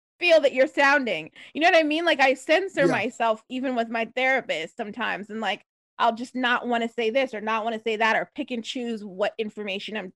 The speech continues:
Speaker 1: I wanna share, because at the end of the day, it's kinda human, you know what I mean? Like, you, you kind of, like, a little embarrassed by your feelings sometime, or a little bit, um, I don't know, you just kinda guarded with yourself. I am personally. And so,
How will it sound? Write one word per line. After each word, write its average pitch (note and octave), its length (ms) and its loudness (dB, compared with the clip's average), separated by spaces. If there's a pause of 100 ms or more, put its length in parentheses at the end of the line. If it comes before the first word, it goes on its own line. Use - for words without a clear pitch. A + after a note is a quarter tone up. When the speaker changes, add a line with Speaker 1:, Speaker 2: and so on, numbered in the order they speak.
(120)
Speaker 1:
I G#3+ 120 2
wanna G3+ 260 -6
share, C4+ 460 4 (320)
because D#4 360 2
at C#4 140 0
the B3+ 120 0
end C#4 120 2
of C4 60 0
the B3 80 2
day, A3+ 340 4
it's - 160 -12 (140)
kinda C4+ 220 -2
human, B3+ 560 0
you C4 80 -4
know C4 60 0
what A#3+ 100 2
I G#3+ 80 0
mean? A3 260 -4
Like, G#3 200 -4
you, A3+ 200 -6
you G3+ 180 -10
kind A#3+ 260 0
of, G#3+ 140 -2
like, G3 240 -2 (840)
a F4+ 60 4
little A4+ 260 6
embarrassed C4 480 4
by C4+ 100 4
your B3+ 140 6
feelings B3+ 400 0
sometime, B3+ 520 0
or A3+ 100 4
a A#3 60 2
little B3+ 220 0
bit, A3+ 360 0 (100)
um, F#3+ 600 -2 (300)
I F4 80 -8
don't D#4+ 140 -4
know, G3+ 300 -4
you C4 120 -8
just B3+ 260 -10 (180)
kinda B3+ 260 -2
guarded C4 380 0
with A3 160 -6
yourself. F#3+ 360 -6
I B3 200 2
am G3 260 0
personally. G3 680 -6 (440)
And B3 240 2
so, A3 600 4